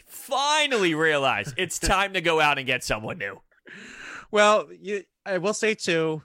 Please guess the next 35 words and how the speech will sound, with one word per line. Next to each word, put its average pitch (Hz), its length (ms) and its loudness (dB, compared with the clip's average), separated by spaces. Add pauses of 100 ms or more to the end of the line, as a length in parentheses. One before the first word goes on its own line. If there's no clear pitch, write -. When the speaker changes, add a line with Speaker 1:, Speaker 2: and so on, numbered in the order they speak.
(100)
Speaker 2:
you 143 180 -14
know, 139 240 -2
w-, 139 220 -12 (140)
we, 165 180 -6
we 175 100 -4
have 185 160 -2
to 190 80 -4
worry 175 300 2
about 151 380 0
the 143 80 -4
likes 147 320 -2
of 131 260 -4
Didi 139 240 -4
Gregorius 135 540 -4
leaving, 131 560 -6
J 135 160 -6
T 139 180 -8
Realmuto 131 480 -6
leaving. 120 460 -6 (440)
But, 240 280 4 (120)
you 175 160 -2
know, 202 120 4
by 190 160 2
the 190 80 2
time 196 300 2
baseball 185 440 0
is 156 100 -6
normal 170 320 -2
again, 139 400 -2
Spencer 151 420 -6
Howard 139 400 -2
might 139 180 -8
be 135 100 -10
ready. 131 440 -6 (380)
Alec 131 260 0